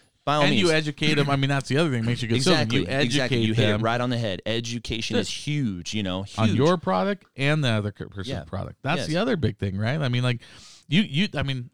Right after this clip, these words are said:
Speaker 2: I imagine as a G M, you're, you want your, your salespeople to know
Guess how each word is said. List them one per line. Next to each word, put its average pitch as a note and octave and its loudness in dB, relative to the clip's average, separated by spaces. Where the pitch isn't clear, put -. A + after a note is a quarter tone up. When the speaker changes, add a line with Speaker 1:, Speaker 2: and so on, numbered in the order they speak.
Speaker 2:
I C3+ -6
imagine D3+ 0
as B2 -2
a A2+ -2
G B2 0
M, C#3+ 2
you're, D#3 2
you C#3 -2
want E3+ 0
your, A#2 -6
your A#2+ -6
salespeople D3+ -2
to C#3 2
know A#2+ 6